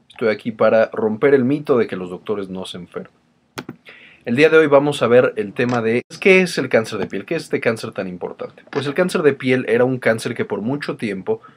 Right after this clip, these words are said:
fue ignorado en comparación a otros cánceres. Sin embargo, ha estado aumentando de manera consistente la incidencia de este cáncer en el mundo.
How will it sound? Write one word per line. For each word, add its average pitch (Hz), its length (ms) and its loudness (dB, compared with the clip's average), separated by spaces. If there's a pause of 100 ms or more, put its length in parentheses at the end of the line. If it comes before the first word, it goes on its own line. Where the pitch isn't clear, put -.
(220)
fue 139 260 4
ignorado 139 420 4
en 139 80 0
comparación 101 540 -4
a 90 80 -8
otros 101 280 -8
cánceres. - 520 -6 (380)
Sin 135 200 -2
embargo, 139 420 4
ha 135 140 6
estado 143 400 4
aumentando 135 640 2
de 117 80 0
manera 98 360 -6
consistente 147 760 0
la 104 120 -2
incidencia 110 460 -4
de 110 60 4
este - 180 -4
cáncer 107 360 -6
en 117 100 -4
el 123 100 -2
mundo. 156 340 -2